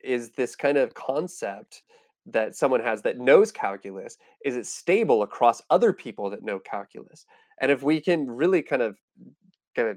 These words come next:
distill that and say, "Okay, this is calculus representation," uh, can we kind of create a neural code around that, that now we can kinda maybe feed back into the brain? 'Cause one of the things we didn't talk about is that Neuralink, Elon Musk's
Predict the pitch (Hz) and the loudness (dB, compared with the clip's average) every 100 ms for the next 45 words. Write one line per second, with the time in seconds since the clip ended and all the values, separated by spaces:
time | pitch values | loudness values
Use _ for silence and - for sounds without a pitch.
0 | 98 - 113 - - 247 202 107 85 - | -10 -10 -10 -8 4 4 4 -2 -8 -12
1 | - 123 113 107 104 107 110 107 131 202 | -16 -18 -12 -12 -12 -8 -8 -2 2 4
2 | 185 165 143 _ _ - 196 156 135 117 | 4 0 -2 _ _ 2 4 4 0 2
3 | 127 117 120 117 110 120 104 - 101 98 | -2 -2 -6 -6 -6 -6 -6 -10 -14 -16
4 | - - - 123 120 110 - 156 160 147 | -20 -20 -4 0 0 -2 -6 -4 -2 -6
5 | - - 151 - 135 131 156 127 120 123 | -8 -8 -8 -10 -8 -2 0 -2 -4 -4
6 | 113 127 113 104 117 139 107 101 90 - | -4 -6 -6 -4 -2 -2 -6 -10 -10 -12
7 | _ _ _ 107 107 113 113 117 113 107 | _ _ _ -14 -10 -6 -2 -2 -4 -10
8 | 110 117 104 107 107 - 123 123 110 110 | -12 -10 -8 -8 -10 -16 -14 -12 -6 -6
9 | 107 113 101 110 120 104 101 110 104 _ | -6 -12 -10 -6 -6 -6 -8 -12 -12 _
10 | _ - 131 131 147 139 127 160 147 120 | _ -8 -4 -2 -2 -2 -2 -4 -2 -4
11 | 104 104 104 104 104 98 110 101 - _ | -4 -4 -4 -4 -8 -10 -8 -8 -12 _
12 | _ 107 110 170 156 110 101 135 - _ | _ -10 2 4 4 2 -4 -8 -14 _
13 | _ _ - 127 123 113 120 - - | _ _ -10 -4 -4 -2 -6 -6 -20